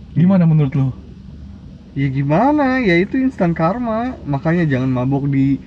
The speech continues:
Speaker 1: di luar
Speaker 2: Ya,
Speaker 1: dah.
Speaker 2: tapi kita nggak tahu dia mabok apa kagak, yo.
Speaker 1: Enggak, itu fix mabok. Beneran dah. Kagak mungkin orang sadar begitu, coy.
Speaker 2: Hmm.
Speaker 1: Sekesel-keselnya lu.
Speaker 2: Ih, namanya dia anak, anak ababil lu.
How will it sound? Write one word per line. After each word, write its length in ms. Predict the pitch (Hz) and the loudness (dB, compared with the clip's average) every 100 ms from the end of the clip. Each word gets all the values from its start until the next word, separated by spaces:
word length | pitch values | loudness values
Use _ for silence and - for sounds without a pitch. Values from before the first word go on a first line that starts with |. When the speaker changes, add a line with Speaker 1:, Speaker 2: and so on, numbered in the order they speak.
| - - | -16 -8
Speaker 1:
di 80 | 143 | -2
luar 400 | 143 156 170 185 | 2 2 2 2
Speaker 2:
Ya, 160 | 185 214 | 4 4
Speaker 1:
dah. 80 | 160 | 4
Speaker 2:
tapi 80 | 180 | 4
kita 100 | 196 226 | 4 4
nggak 160 | 190 | 4
tahu 80 | 196 | 4
dia 140 | 196 175 | 4 4
mabok 240 | 160 175 | 4 2
apa 80 | - | 0
kagak, 300 | 160 180 160 | 2 2 4
yo. 160 | 135 131 | 4 4
Speaker 1:
Enggak, 320 | 165 220 220 | 2 2 0
itu 160 | 214 196 | -4 -6
fix 240 | 208 - | -6 -2
mabok. 400 | 202 202 240 208 - - - - | -2 0 -2 -4 -14 -20 -16 -2
Beneran 400 | 156 202 220 214 | 0 2 2 2
dah. 180 | 175 123 - - - - - - - | 2 0 -6 -20 -18 -18 -16 -14 -4
Kagak 240 | 156 180 | 2 4
mungkin 320 | 190 190 226 | 4 2 0
orang 160 | 220 202 | 2 2
sadar 320 | 185 175 202 | 2 2 2
begitu, 320 | 165 185 214 | 2 0 0
coy. 400 | 170 127 139 175 | -2 -2 0 -2
Speaker 2:
Hmm. 560 | - - - - - - | -4 -12 -14 -14 -10 -6
Speaker 1:
Sekesel-keselnya 880 | 147 190 185 185 185 196 185 180 180 | 0 2 4 2 2 2 2 2 0
lu. 320 | 208 208 233 - - - - - | 0 0 -2 -6 -14 -14 -10 0
Speaker 2:
Ih, 240 | 202 208 | 2 4
namanya 360 | 151 151 151 156 | 4 4 4 4
dia 180 | 151 151 147 | 4 2 2
anak, 160 | 147 - 147 | -2 -4 -4
anak 160 | 151 151 | -2 0
ababil 500 | 147 147 151 160 208 | 2 2 4 4 4
lu. 200 | 226 | 4